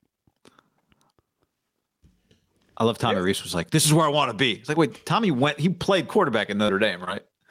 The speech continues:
Speaker 2: Yeah, but
Speaker 1: He's,
Speaker 2: I mean,
Speaker 1: well,
Speaker 2: he's
Speaker 1: he,
Speaker 2: pr-,
Speaker 1: Tommy
Speaker 2: he's
Speaker 1: Rees
Speaker 2: prideful.
Speaker 1: smells the head coaching job.
Speaker 2: I just think he's prideful in it, you know?
Speaker 1: Absolutely. If you're him, why wouldn't you? His dream might be, be at Notre Dame for life and win a national championship at Notre Dame, which is not out of the realm of possibility.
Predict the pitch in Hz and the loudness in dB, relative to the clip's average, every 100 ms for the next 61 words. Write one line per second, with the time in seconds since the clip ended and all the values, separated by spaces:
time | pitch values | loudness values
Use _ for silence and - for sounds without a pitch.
0 | - 381 135 147 175 349 339 254 139 220 | -2 0 0 0 2 2 4 4 4 4
1 | - 175 226 196 175 185 185 131 156 143 | 2 0 2 4 2 2 2 2 2 0
2 | 139 135 - 143 170 107 101 87 - _ | 0 -2 0 0 0 -4 -4 -6 -8 _
3 | - - - - - 190 - - 226 _ | -20 -20 -20 -12 -10 -10 -16 -20 -20 _
4 | - - 381 285 208 160 147 - 143 123 | -8 0 2 4 2 2 0 0 -2 0
5 | 123 123 117 117 120 - - 254 - 392 | 0 -2 0 0 -2 -4 -4 -2 4 6
6 | 415 247 160 262 247 269 220 202 226 233 | 6 6 4 4 2 4 4 2 2 2
7 | 220 220 180 208 202 220 208 208 214 175 | 2 2 4 4 4 2 2 2 2 4
8 | 208 190 202 196 202 190 208 220 - 185 | 4 6 4 4 2 4 4 4 2 2
9 | 202 220 202 196 196 190 190 196 185 185 | 4 4 4 4 2 2 2 0 0 2
10 | 185 190 190 226 190 175 175 160 208 196 | 4 4 2 0 2 2 2 2 2 0
11 | 135 156 170 147 156 151 143 143 - 101 | 0 0 2 2 2 2 2 0 0 2
12 | 202 147 71 | 2 2 -2